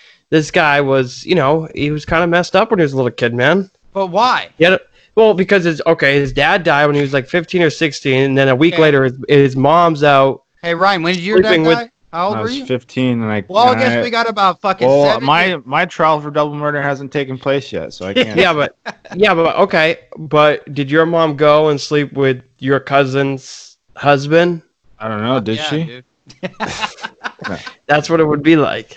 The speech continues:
Speaker 3: No, it'd be, that's awful.
Speaker 2: No,
Speaker 3: That's
Speaker 2: it's
Speaker 3: awful.
Speaker 2: weird. It, it was
Speaker 3: Weird.
Speaker 2: weird. It's
Speaker 1: It would be
Speaker 2: definitely
Speaker 1: like,
Speaker 2: weird.
Speaker 1: it would be like if your mom,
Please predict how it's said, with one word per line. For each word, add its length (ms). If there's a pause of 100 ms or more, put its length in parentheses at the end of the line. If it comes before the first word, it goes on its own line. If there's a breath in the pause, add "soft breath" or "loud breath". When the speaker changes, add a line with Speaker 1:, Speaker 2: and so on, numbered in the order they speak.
(120)
Speaker 3:
No, 140
it'd 120
be, 60
that's 260
awful. 420 (480)
Speaker 2:
No, 220
Speaker 3:
That's 140
Speaker 2:
it's 80
Speaker 3:
awful. 260
Speaker 2:
weird. 500
It, 220
it 80
was 160
Speaker 3:
Weird. 480
Speaker 2:
weird. 520
It's 140
Speaker 1:
It 120
would 120
be 100
Speaker 2:
definitely 20
Speaker 1:
like, 200
Speaker 2:
weird. 40
Speaker 1:
it 80
would 100
be 60
like 160
if 120
your 220
mom, 540